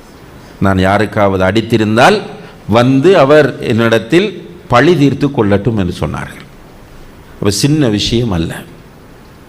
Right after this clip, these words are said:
இப்ப தௌபாவினுடைய அஞ்சாவது கண்டிஷன் என்ன? யாருக்காவது, நம்முடைய பெற்றோராக இருக்கலாம்,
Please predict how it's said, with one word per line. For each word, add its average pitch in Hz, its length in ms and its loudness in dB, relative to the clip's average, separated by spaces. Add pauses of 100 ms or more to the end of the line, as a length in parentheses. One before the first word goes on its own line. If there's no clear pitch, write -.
(1200)
இப்ப 139 200 0
தௌபாவினுடைய 196 600 4
அஞ்சாவது 175 460 4
கண்டிஷன் 147 420 0
என்ன? 139 300 0 (2000)
யாருக்காவது, 123 680 2
நம்முடைய 113 340 0
பெற்றோராக 113 520 0
இருக்கலாம், 107 420 0